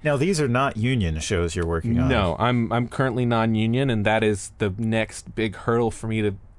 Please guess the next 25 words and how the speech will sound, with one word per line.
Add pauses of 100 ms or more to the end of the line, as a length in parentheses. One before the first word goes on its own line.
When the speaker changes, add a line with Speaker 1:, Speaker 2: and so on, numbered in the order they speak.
(180)
Speaker 2:
I
don't
even
know
how
the
union
works.
<laughs>
I,
like,
I
need
to
learn
all
of
that
stuff
because
it
will
become
a
thing.